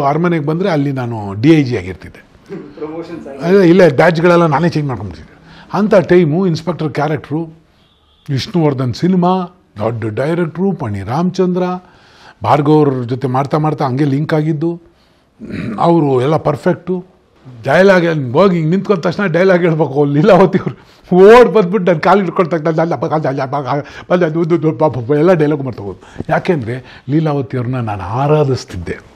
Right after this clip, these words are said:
Speaker 1: ನಾನು ಬರೀ ಫ್ಯಾನ್ ಅಲ್ಲ, ನಾನು ಆರಾಧನೆ ಮಾಡ್ತಿದ್ದೆ ಅವ್ರಿಗೆ. ಬರೀ ಒಬ್ಬನ ಆ್ಯಕ್ಟ್ರ್ ಅಲ್ಲ, ನಾನೊಬ್ಬ ಆರಾಧಕ ಅವರು. ಅಂಥ ಅದ್ಭುತವಾದ ಅಶ್ವಥ್ ಲೀಲಾವತಿ ಅಂದರೆ, ಆ ಸಿನಿಮಾದ ಎರಡು ಕಿರೀಟಗಳು ಅಂದ್ಬಿಡ್ತಿದ್ದೆ ನಾನು, ರಾಜ್ಕುಮಾರ್ ಪಿಕ್ಚರಲ್ಲಿ ಮಾಡಿದ್ರು,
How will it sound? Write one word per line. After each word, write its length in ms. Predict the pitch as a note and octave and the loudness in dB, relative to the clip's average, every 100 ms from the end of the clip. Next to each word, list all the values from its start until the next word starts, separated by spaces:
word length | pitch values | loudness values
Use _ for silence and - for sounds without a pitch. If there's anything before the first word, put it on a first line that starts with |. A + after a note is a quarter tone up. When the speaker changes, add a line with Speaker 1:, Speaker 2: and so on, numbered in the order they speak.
| - _ - | -20 _ -14
Speaker 1:
ನಾನು 160 | G2 G2 | -10 -4
ಬರೀ 300 | A#2+ B2+ F#2+ - - - - - - - A#2 G2+ G2+ G2 F#2 | 0 0 -2 -14 -20 -20 -20 -20 -20 -20 -18 -16 -12 -10 -10
ಫ್ಯಾನ್ 360 | - C3+ E3+ E3+ | -6 0 0 0
ಅಲ್ಲ, 220 | C3+ A2 | -4 -6
ನಾನು 220 | F#2 F#2 | -8 -4
ಆರಾಧನೆ 500 | G2+ D3+ F3+ E3+ E3+ | 2 6 6 6 0
ಮಾಡ್ತಿದ್ದೆ 440 | C#3+ A2+ - G2 | -4 -8 -12 -14
ಅವ್ರಿಗೆ. 200 | F2+ F2 | -12 -12
ಬರೀ 220 | F#2 A2+ D3+ | -6 -2 0
ಒಬ್ಬನ 300 | C#3+ A#2+ A2+ A2 - - - B2 G#2+ G#2 G#2 | 0 -2 -4 -6 -10 -18 -8 -2 -2 2 0
ಆ್ಯಕ್ಟ್ರ್ 300 | D3 - D#3 | 0 0 0
ಅಲ್ಲ, 180 | A#2 | 0
ನಾನೊಬ್ಬ 380 | G#2 G2+ G#2 F#2 F2+ - - | -2 -6 -6 -8 -12 -12 0
ಆರಾಧಕ 460 | C#3+ F3+ E3+ E3 | 4 6 4 0
ಅವರು. 240 | G2+ F2 - _ _ - - | -6 -14 -20 _ _ -12 -6
ಅಂಥ 340 | C#4+ E4 - | -4 -2 6
ಅದ್ಭುತವಾದ 580 | D4+ C#4 G#3 G3+ F#3+ E3 | 8 8 2 0 0 2
ಅಶ್ವಥ್ 400 | D3 - A#3 E3+ | -2 0 -2 2
ಲೀಲಾವತಿ 480 | G3+ G3+ G3 G3 G3 | 2 4 2 2 0
ಅಂದರೆ, 220 | F3+ G#3 | 2 0
ಆ 60 | |
ಸಿನಿಮಾದ 560 | F3 - F#3 F#3+ F3+ D#3+ - - - | 0 -2 -4 -2 -2 -4 -8 -14 -2
ಎರಡು 240 | D3+ F3 | 2 2
ಕಿರೀಟಗಳು 480 | - F3 G3 F#3 F#3 | 0 -2 0 2 2
ಅಂದ್ಬಿಡ್ತಿದ್ದೆ 420 | E3+ D3 B2 B2 | 0 -4 -6 -8
ನಾನು, 320 | G#2+ F2+ F2 | -8 -10 -12
ರಾಜ್ಕುಮಾರ್ 340 | A2 B2+ F3+ D3 | -12 -6 -6 -4
ಪಿಕ್ಚರಲ್ಲಿ 340 | D#3 D#3 C#3+ | -6 -6 -6
ಮಾಡಿದ್ರು, 520 | C3 A#2+ G#2+ F#2+ E2 | -6 -10 -10 -14 -18